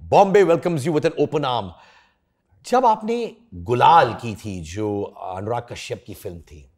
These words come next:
वो फिल्म हिट हुई, बहुत लोगों ने आपकी, अ, you know, प्रशंसा भी की कि "यार, अभिमन्यु तो छा गया।"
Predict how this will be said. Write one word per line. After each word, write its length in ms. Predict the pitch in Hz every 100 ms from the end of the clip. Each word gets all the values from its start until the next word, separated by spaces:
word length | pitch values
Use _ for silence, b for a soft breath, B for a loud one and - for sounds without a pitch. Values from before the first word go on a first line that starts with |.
| _ _ _ _ _ _ _ _ _ _ _ _ 120
वो 80 |
फिल्म 240 | 127 143 120
हिट 220 | 104 127
हुई, 300 | 147 170 175
बहुत 380 | 110 85 113 117
लोगों 180 | 113 120
ने 80 | 120
आपकी, 640 | 117 120 113 107 101 95
अ, 400 | 76 85 87 85
you 100 | 90
know, 140 | 90 -
प्रशंसा 400 | - 139 127 175
भी 140 | 151
की 200 | - 160
कि 200 | 110 131
"यार, 240 | 143 156 135
अभिमन्यु 380 | 131 139 143
तो 80 | 135
छा 260 | - - 139
गया।" 180 | 104